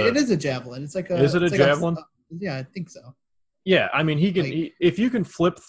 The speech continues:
Speaker 1: three pizzas with one,
Speaker 2: What
Speaker 1: with
Speaker 2: do you mean?
Speaker 1: one solid strike of that thing, that's what, in every commercial, he goes, "Pizza, pizza," and he, he hits the javelin on the ground,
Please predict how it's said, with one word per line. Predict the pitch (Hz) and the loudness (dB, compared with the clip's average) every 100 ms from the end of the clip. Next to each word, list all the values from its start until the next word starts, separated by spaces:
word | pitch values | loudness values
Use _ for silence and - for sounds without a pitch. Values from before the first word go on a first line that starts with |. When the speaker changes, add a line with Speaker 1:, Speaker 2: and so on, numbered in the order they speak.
| - | -6
Speaker 1:
three | 127 131 156 | 0 4 2
pizzas | 156 - 131 135 156 156 - | 0 -2 -2 0 -2 -2 -4
with | 123 104 | -6 -4
one, | 104 123 131 135 127 _ _ _ _ _ - | 0 2 2 0 -4 _ _ _ _ _ -8
Speaker 2:
What | 120 | -2
Speaker 1:
with | |
Speaker 2:
do | - | 0
you | |
mean? | 196 | 2
Speaker 1:
one | 135 135 | 2 2
solid | - - 127 123 98 | -2 0 2 2 -2
strike | - - - 120 127 | -10 -10 -2 -2 -2
of | 139 | -2
that | 143 139 | -2 -2
thing, | 160 - | -6 -6
that's | 143 196 202 | 2 2 4
what, | 214 208 - 95 - | 2 2 0 -16 -10
in | 147 156 | -6 -2
every | 160 160 180 | -2 0 0
commercial, | 175 156 139 - 104 95 _ _ _ _ | 0 -2 -4 -4 -8 -10 _ _ _ _
he | _ 151 | _ 2
goes, | 135 135 - | 4 4 2
"Pizza, | - 170 139 | 2 4 4
pizza," | - 165 160 120 | 4 4 4 0
and | 110 | -2
he, | 120 107 - | -4 -6 -4
he | 98 147 123 135 | -2 -2 0 0
hits | 156 - | -2 -4
the | 135 | -4
javelin | 107 143 156 127 | 0 0 0 -2
on | 107 | -4
the | |
ground, | 98 104 104 110 | -6 -6 -4 -6